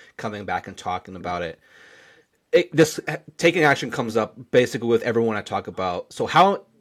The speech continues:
important is that for you or for others to focus on, right? 'Cause we can sit here, we can drum up a perfect game plan, but as long as we're not taking action, nothing will happen. So how, how important has the action taking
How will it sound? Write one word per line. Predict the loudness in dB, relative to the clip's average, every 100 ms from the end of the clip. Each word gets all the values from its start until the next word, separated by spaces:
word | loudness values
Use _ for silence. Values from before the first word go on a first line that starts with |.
| _ _ -8
important | -8 -2 2 4 4 0 -8
is | -10 -8
that | -4 -4 -4 _
for | -16 -6 -4 -4
you | -2 0 2 0
or | 2 0 0
for | -2 -4 -2
others | -4 -6 -8 -14
to | -14 -10 -10 -10 -12
focus | -18 -2 2 2 0 -8
on, | -8 -10 -8
right? | -6 -6
'Cause | -8 -8
we | -8
can | -8 -8 -10
sit | -4 -4 -2
here, | -2 0 0
we | -2
can | -6 -12
drum | -8 -6 -4
up | -6 -6
a | -8
perfect | -6 0 0 0 -4 -4
game | -4 -6
plan, | -10 -8 -6 -6 -8
but | -10
as | -10 -8
long | -8 -8
as | -12
we're | -12
not | -12
taking | -12 -12 -12
action, | -10 -10 -10 -12 -12 -16 -20 -20 _
nothing | -10 -8 -8
will | -8
happen. | -8 -10 -6
So | -2
how, | 2 4 4 2 0
how | 2
important | 2 2 0 0 -4
has | -8 -8 -18 _ _ -12
the | -4
action | 0 0 -2
taking | -8 -8 -10 -18